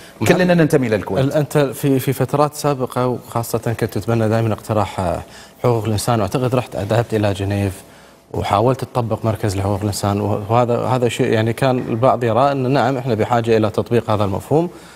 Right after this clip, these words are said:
Speaker 2: ويرتقي بالمجتمع يعني. صارت في الفترة الأخيرة اللي هي قضية الدكتور وليد طبطبائي.
Speaker 1: على فكرة،
Speaker 2: والبعض
Speaker 1: أنا شايف على ال-، الشاشة كاتبين: "الولايات المتحدة تطبق تعاليم الإمام الصادق".
Speaker 2: مم.
Speaker 1: بس حتى لا يسخر أحد،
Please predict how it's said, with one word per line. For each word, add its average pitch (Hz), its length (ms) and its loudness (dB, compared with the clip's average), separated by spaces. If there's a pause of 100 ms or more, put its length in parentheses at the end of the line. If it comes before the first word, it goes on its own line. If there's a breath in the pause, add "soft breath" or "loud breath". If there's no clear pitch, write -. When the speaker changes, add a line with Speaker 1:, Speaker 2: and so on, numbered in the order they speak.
(260 loud breath)
Speaker 2:
ويرتقي 151 600 4
بالمجتمع 131 600 0
يعني. 85 260 -6 (640 soft breath)
صارت 190 460 4
في 170 100 0
الفترة 170 400 2
الأخيرة 156 380 2
اللي 147 120 2
هي 143 40 2
قضية 127 500 0
الدكتور 113 380 0
وليد 107 200 2
طبطبائي. 98 580 -2 (180)
Speaker 1:
على 139 140 4
فكرة، 175 380 0
Speaker 2:
والبعض 113 220 2
Speaker 1:
أنا 139 120 2
شايف 156 280 2
على 139 180 4
ال-، 127 180 0 (500)
الشاشة 143 400 0
كاتبين: 135 340 0
"الولايات 123 320 2
المتحدة 123 440 0
تطبق 113 360 0
تعاليم 117 320 2
الإمام 110 260 2
الصادق". 92 460 -2
Speaker 2:
مم. 104 160 -4 (240 loud breath)
Speaker 1:
بس - 220 4
حتى 190 280 0
لا 202 80 4
يسخر 175 440 4
أحد، 110 260 0